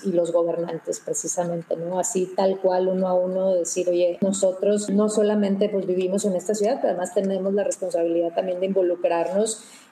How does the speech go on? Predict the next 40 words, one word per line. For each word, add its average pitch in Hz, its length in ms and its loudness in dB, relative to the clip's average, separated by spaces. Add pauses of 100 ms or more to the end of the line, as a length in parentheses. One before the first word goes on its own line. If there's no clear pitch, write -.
y 226 140 2
también 185 560 2
el 247 100 2
derecho 190 680 0 (120)
de 196 160 0
conocer 180 440 0
de 214 80 0
primera 185 320 -2
mano, 196 380 0 (160)
pues, - 180 -4
qué 175 120 -4
están 220 260 0
haciendo 190 460 0
los 214 100 0
alcaldes 190 500 0
y 165 160 -4 (140)
de 175 60 2
una 180 120 -2
manera 202 320 2
que 202 80 0
le 180 120 2
entendamos, 160 840 -2
¿verdad? 156 400 -4
Eh, 156 240 0 (420)
y 185 60 -6
que 170 160 -2
sea, 170 580 0
que - 80 -10
sea 170 220 -2
creíble, 185 500 2
¿no? 170 120 -6
Entonces, 180 360 -2
creo 190 140 -4
que 202 140 0
sí 208 180 2
se 208 140 -2
sentó 196 360 2
ese 180 200 -2
precedente 165 580 0
que, 165 300 -2